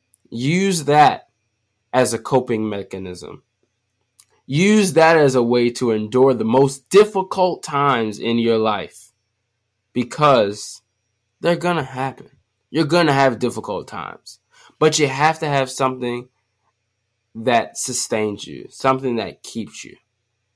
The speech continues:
And while we put our faith and our hope and our trust in God, sometimes we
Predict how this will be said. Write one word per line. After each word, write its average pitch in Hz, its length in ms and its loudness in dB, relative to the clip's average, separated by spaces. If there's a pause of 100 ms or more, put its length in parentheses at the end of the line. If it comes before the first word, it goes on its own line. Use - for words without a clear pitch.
(300)
And 107 160 -6
while 127 340 6
we 117 340 -4 (280)
put 156 200 -2
our 107 200 2
faith 143 540 0
and 95 140 -10
our 71 160 -6
hope 139 400 -2
and 101 80 -4
our 82 140 -4
trust - 440 -2
in 95 160 -8
God, 92 400 -10 (800)
sometimes 135 1000 -2 (500)
we 123 500 0